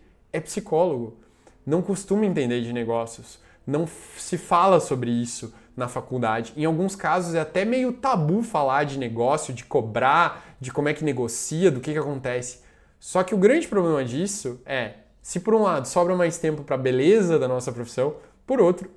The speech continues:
o mundo lá fora exige que a gente saiba lidar com essas coisas pra ter as vidas que a gente gostaria de ter. Então, apresenta pra alguém, conversa, tá? Não descarta de cara porque se assustou com o valor do investimento. É um investimento relativamente baixo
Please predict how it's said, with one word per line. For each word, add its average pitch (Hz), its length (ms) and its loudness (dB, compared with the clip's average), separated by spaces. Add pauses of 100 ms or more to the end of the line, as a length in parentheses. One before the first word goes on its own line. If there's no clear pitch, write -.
(420)
o 208 60 0
mundo 160 260 2
lá 151 100 4
fora 131 320 0
exige 170 460 0
que 151 100 -6
a 135 80 0
gente 131 380 -8
saiba 170 420 0
lidar 127 320 -2
com 139 60 -10
essas 170 240 -12
coisas 127 260 -6
pra 214 180 -6
ter 151 220 -4
as 156 140 0
vidas 139 440 -8 (200)
que 202 80 -8
a 202 40 -2
gente 170 200 -6
gostaria 165 340 -6
de 202 120 -16
ter. - 320 -10 (440)
Então, 165 320 2 (120)
apresenta 208 540 0
pra 185 120 -2
alguém, 135 440 -2
conversa, 127 920 -4 (280)
tá? 139 200 -2
Não 214 220 2
descarta 170 580 0
de 127 140 -6
cara 143 300 -2
porque - 180 -14
se - 140 -6
assustou 143 460 -6
com 151 100 -6
o 131 40 -6
valor 127 300 0
do 135 80 -4
investimento. 127 560 -6
É - 20 0
um 147 60 -2
investimento 170 440 -6
relativamente 185 760 -2
baixo 123 520 -6